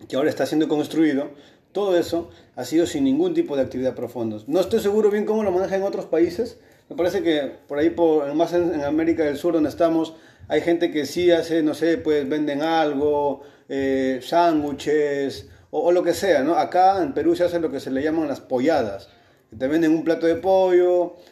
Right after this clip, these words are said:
con cremitas, con cosas, a un costo módico, que en dólares puede ser unos tres, cuatro dólares o hasta cinco dólares, y te cuesta eso un, un, una pollada, que si te sacas tu cuenta en cien, doscientas personas, eso te genera ya un ingreso.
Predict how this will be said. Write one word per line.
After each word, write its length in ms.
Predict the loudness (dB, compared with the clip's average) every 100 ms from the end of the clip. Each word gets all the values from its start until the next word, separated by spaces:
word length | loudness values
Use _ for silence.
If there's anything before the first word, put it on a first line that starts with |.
| -12
con 240 | -6 -4
cremitas, 600 | -2 -2 -2 -2 0 -2
con 220 | 0 -2 0
cosas, 600 | 2 2 2 2 0 -8 -20 _
a 140 | 0
un 200 | 2 2
costo 340 | 2 0 2 0
módico, 560 | 4 4 4 2 -2
que 80 | -4
en 100 | -2
dólares 320 | 0 0 -2
puede 180 | -2 -2
ser 140 | 0 -2
unos 220 | -2 -4
tres, 220 | -2 0
cuatro 260 | 0 0 0
dólares 300 | 2 2 0
o 80 | -4
hasta 160 | -4
cinco 280 | -2 -2 2
dólares, 420 | 2 2 0 -2 -8 -20 _ _ _
y 80 | -6
te 140 | -4
cuesta 360 | 0 0 2 2
eso 300 | 2 2 2
un, 340 | 2 2 2
un, 840 | 0 0 2 2 2 0 -4 -6 -14 -20 _ -20 _ _ -12
una 200 | -2 0
pollada, 640 | 4 4 6 4 2 -2 -18 -20 -14
que 120 | -10
si 120 | -8 -8
te 80 |
sacas 260 | -4 -2 -2
tu 140 | -6
cuenta 240 | -2 0 0
en 100 | 0
cien, 200 | 2 2
doscientas 340 | 0 0 -2
personas, 600 | -2 -2 0 2 0 -4 -2
eso 300 | -2 -2 -4
te 100 | -2
genera 320 | 0 0 0
ya 100 | 0
un 60 | 2
ingreso. 540 | 2 2 0 -4